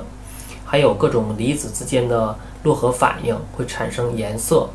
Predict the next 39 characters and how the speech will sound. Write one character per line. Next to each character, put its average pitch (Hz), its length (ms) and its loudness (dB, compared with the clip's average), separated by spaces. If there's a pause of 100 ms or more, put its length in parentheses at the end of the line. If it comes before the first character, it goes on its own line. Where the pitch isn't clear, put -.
(100)
会 117 100 -2
发 127 220 0
生 135 160 -2
褐 - 220 2
变。 - 260 0 (800)
这 214 100 0
些 214 180 2
褐 214 220 8
变 226 160 4
的 165 100 6
产 110 340 0
物 - 160 -2 (120)
都 220 120 4
不 226 120 4
利 190 160 6
于 156 100 2
我 135 140 6
们 117 120 0
对 120 140 0
营 123 200 2
养 117 180 4
物 135 120 0
质 127 120 0
的 113 100 -2
吸 - 180 -6
收， - 300 2 (640)
并 202 140 6
且 117 200 4
会 - 160 0
把 110 180 4
蜂 180 220 2
蜜 190 260 8
和 - 180 -2
茶 - 360 0
的 151 80 2
营 127 80 0
养 127 180 0
价 123 220 -2
值 - 100 -10